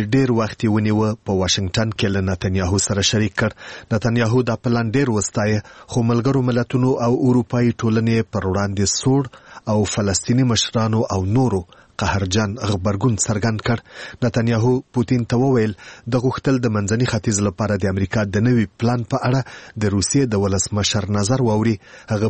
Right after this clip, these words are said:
پوتین ته په خطاب کې وویل، «تاسو لومړنی رهبر یاست چې زه د پیړۍ د معاملې لپاره واشنګټن ته له سفر وروسته خبرې ورسره کوم.» او زیاته یې کړه،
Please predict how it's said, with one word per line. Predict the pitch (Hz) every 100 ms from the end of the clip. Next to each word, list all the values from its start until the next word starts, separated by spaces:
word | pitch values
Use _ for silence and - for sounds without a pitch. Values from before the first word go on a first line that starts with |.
| -
پوتین | 101 117 107
ته | 107
په | 101
خطاب | 95 110 101 -
کې | 117
وویل، | 135 123 117 - - -
«تاسو | 127 120 139 123
لومړنی | 113 107 107 127 120
رهبر | 104 87 143 143
یاست | 110 - - - - -
چې | 117 107
زه | 143
د | 117 -
پیړۍ | 110 127 139
د | 110 98
معاملې | 98 117 139 123
لپاره | 98 107 98 95 - - -
واشنګټن | 110 101 113 98 127 117 110
ته | 98
له | 95
سفر | 107 - 110 107
وروسته | 123 131 131 - 90
خبرې | 117 120 104
ورسره | 101 117 104 -
کوم.» | 110 104 - - 107
او | 104
زیاته | 120 120 123
یې |
کړه، | 127